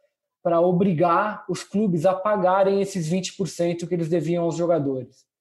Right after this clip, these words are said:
No meio dessa ação, o que os sindicatos, os sindicatos decidiram fazer um acordo com os clubes. É, esse acordo judicial, ele baixou essa porcentagem de vinte pra cinco por cento,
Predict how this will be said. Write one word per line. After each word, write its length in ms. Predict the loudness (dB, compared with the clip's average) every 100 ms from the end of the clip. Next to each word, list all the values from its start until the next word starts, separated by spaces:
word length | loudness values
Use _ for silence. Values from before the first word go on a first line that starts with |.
| _
No 160 | -2 2
meio 320 | 4 4 4
dessa 300 | 2 2 0
ação, 440 | -2 0 0 2 0
o 200 | -2 -2
que 140 | -4
os 100 | -2
sindicatos, 720 | -2 0 0 0 -2 -4 -6 -12 _
os 100 | -14
sindicatos 500 | -6 -4 0 0 2
decidiram 440 | -2 -2 -2 -2 0
fazer 260 | 0 2
um 80 | 2
acordo 560 | 0 0 2 4 2 0
com 160 | -2
os 140 | -4 -4
clubes. 460 | -4 -2 -2 -10 -18 _ _ _
É, 760 | -4 0 2 2 2 0 -2 -2
esse 200 | 0 0
acordo 960 | 0 2 2 2 2 2 2 2 -2 -10 _ _ _ -4
judicial, 880 | 0 0 -2 0 2 4 2 0 -10 -20 _ _ _ -4
ele 720 | 2 2 2 2 2 2 2 2
baixou 840 | 2 2 0 2 4 2 0 -10 -20 _ _ -4
essa 240 | -2 0
porcentagem 720 | -2 -2 -2 -2 0 0 -2 -2
de 100 | -2
vinte 420 | 0 0 0 -2
pra 180 | -2 -4
cinco 380 | -2 -2 -2
por 120 | -4 -4
cento, 520 | -4 -4 -6 -12